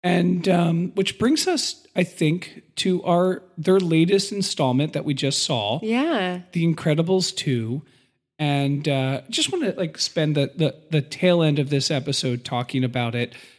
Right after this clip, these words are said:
Speaker 1: I've only seen it once, which is a unique thing. We usually don't like talking about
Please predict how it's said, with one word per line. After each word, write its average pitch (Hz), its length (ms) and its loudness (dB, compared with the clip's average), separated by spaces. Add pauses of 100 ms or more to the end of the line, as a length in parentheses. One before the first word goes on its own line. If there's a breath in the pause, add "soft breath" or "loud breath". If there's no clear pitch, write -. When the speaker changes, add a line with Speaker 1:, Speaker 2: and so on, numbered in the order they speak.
(200 loud breath)
Speaker 1:
I've 175 140 2
only 254 260 6
seen 214 260 0
it 190 200 2
once, 143 420 0
which 151 240 -2
is 135 320 0 (380 loud breath)
a 180 40 2
unique 156 400 4
thing. 127 360 2
We 139 80 2
usually 190 560 2
don't 151 400 2
like 147 280 -4
talking 139 440 -2
about 123 480 -2